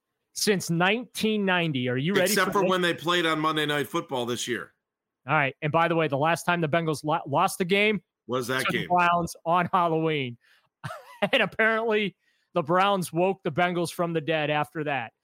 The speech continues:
Speaker 2: Well, good.
Speaker 1: Uh,
Speaker 2: Maybe
Speaker 1: so
Speaker 2: they'll send us a check afterwards. You, just
Speaker 1: Yeah.
Speaker 2: me and you. The players don't need it. Just me and
Speaker 1: Or
Speaker 2: you.
Speaker 1: invite,
Speaker 2: Go ahead.
Speaker 1: or invite us all to their parade.
Speaker 2: Okay.
Speaker 1: Uh, since nineteen ninety, Cincinnati, seven division titles,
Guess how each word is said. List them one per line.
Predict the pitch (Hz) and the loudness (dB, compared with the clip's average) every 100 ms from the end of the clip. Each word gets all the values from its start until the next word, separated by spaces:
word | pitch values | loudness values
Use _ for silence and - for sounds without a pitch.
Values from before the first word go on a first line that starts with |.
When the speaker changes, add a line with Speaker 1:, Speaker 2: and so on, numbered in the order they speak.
| _ _ | _ _
Speaker 2:
Well, | 139 127 | -8 -2
good. | 165 | 0
Speaker 1:
Uh, | 135 | 0
Speaker 2:
Maybe | 160 180 | 0 0
Speaker 1:
so | |
Speaker 2:
they'll | 180 156 | 0 0
send | - 170 | 0 -2
us | 156 147 | -2 -6
a | |
check | 110 131 104 | -4 -4 -4
afterwards. | 98 92 90 85 - | -8 -14 -16 -18 -14
You, | 78 | -10
just | - 170 | -4 -2
Speaker 1:
Yeah. | 139 | 0
Speaker 2:
me | 175 | 0
and | 147 | 0
you. | 135 110 | -2 -4
The | 104 | -6
players | 117 156 143 101 | -4 -2 -2 -4
don't | 90 | -12
need | 78 76 | -16 -20
it. | - | -18
Just | 120 - | -16 -10
me | |
and | 135 | -4
Speaker 1:
Or | 165 | -4
Speaker 2:
you. | 165 | -4
Speaker 1:
invite, | - | -2
Speaker 2:
Go | 175 | -2
ahead. | 202 - | -2 -2
Speaker 1:
or | 175 185 | -2 -2
invite | 165 160 170 | -2 -2 -2
us | 160 | -2
all | 165 151 | -2 -4
to | - 147 | -4 -6
their | 143 | -6
parade. | - 143 131 113 113 _ _ - | -6 -10 -10 -10 -16 _ _ -6
Speaker 2:
Okay. | 147 | -2
Speaker 1:
Uh, | 151 151 151 156 _ - | 0 0 -2 -8 _ -18
since | - 214 233 - | -4 -2 -2 -2
nineteen | 196 220 240 - 233 226 | 0 0 -2 -4 -4 0
ninety, | 214 226 208 151 117 - _ _ _ - | 0 0 -2 -6 -8 -16 _ _ _ -20
Cincinnati, | - 226 226 226 220 220 180 139 110 _ _ - | -4 -2 -2 0 2 2 0 -4 -8 _ _ -10
seven | - - 220 262 | -6 0 0 0
division | 254 233 233 208 | -2 -2 0 -2
titles, | 190 180 156 156 196 - | 0 0 0 -2 -6 -14